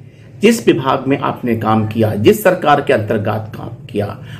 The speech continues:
अगर वो आपका ख्याल नहीं रखेगा, तो आपका ख्याल कौन रखेगा? सत्रह सौ सत्तर रुपए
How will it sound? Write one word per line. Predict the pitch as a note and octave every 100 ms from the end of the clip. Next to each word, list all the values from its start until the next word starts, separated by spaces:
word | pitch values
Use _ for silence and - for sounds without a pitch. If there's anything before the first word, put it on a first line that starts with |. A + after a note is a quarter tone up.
| -
अगर | E3 F#3
वो | F3 A#3
आपका | F#3+ - D#3
ख्याल | C#3+ C3+ B2
नहीं | A#2 A2+
रखेगा, | G#2 - - G2+ - - - -
तो | - C3+
आपका | C3+ B2+
ख्याल | G#2+ - A#2+ A2+
कौन | - A#2+ G#2+
रखेगा? | - - - - - - - - - - - - - - -
सत्रह | - F3 G3 F#3+
सौ | F3+
सत्तर | E3+ - - F#3
रुपए | F#3 F#3+ G#3+